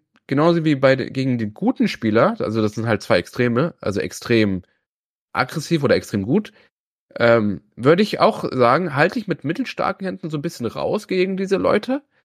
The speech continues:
Versuch da auch nicht in Situationen reinzukommen, wo du dich irgendwie unwohl fühlst und irgendwie nicht weißt, was du zu tun hast.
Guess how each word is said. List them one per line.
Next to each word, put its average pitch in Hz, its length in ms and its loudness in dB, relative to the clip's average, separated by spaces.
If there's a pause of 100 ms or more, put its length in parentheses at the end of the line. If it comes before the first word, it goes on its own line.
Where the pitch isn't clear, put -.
(220)
Versuch 131 300 0
da - 180 4
auch 170 140 4
nicht 180 220 0
in 131 240 0
Situationen 143 560 0
reinzukommen, 131 500 0
wo 127 80 4
du 123 80 -2
dich 107 180 -6
irgendwie 107 220 -2
unwohl 175 400 -2
fühlst - 500 -6 (320)
und 127 140 -2
irgendwie 143 280 6
nicht 127 280 -2
weißt, 123 220 2
was 139 100 -6
du 120 60 -10
zu - 160 -14
tun 147 280 -6
hast. 262 360 -8